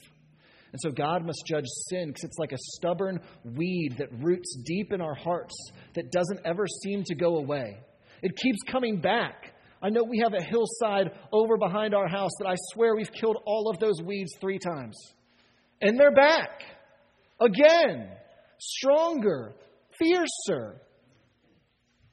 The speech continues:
That's sin in our hearts too. Because sin corrupts and pervades us.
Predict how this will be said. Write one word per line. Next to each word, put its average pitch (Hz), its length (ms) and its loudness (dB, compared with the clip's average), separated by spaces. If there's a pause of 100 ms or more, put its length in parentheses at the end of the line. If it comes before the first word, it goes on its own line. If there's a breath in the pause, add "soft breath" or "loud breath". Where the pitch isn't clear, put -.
(240)
That's - 340 -12
sin 226 180 -4
in 175 80 -6
our 160 140 -6
hearts - 400 -12
too. 123 320 -10 (1800 soft breath)
Because - 340 -6
sin 214 220 -4
corrupts 180 600 -6
and 160 120 -8
pervades 151 560 -8
us. - 400 -18